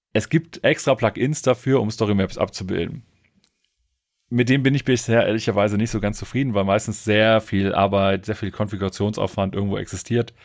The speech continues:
Deswegen bleibe ich <laughs> leider dabei. Ich mache mir in der Regel eine,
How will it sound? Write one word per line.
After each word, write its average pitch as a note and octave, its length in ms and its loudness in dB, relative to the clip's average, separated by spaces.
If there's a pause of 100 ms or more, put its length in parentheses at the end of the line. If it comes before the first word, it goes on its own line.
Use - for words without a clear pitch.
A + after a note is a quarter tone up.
(840)
Deswegen G2 400 -2
bleibe F#2 280 0
ich - 320 -8 (160)
<laughs> - 180 -2
leider A2 380 0
dabei. G2 420 2 (300)
Ich - 100 -10
mache A2 180 2
mir G#2 100 2
in F#2+ 100 4
der F#2+ 120 2
Regel G2+ 280 2
eine, F#2 320 -2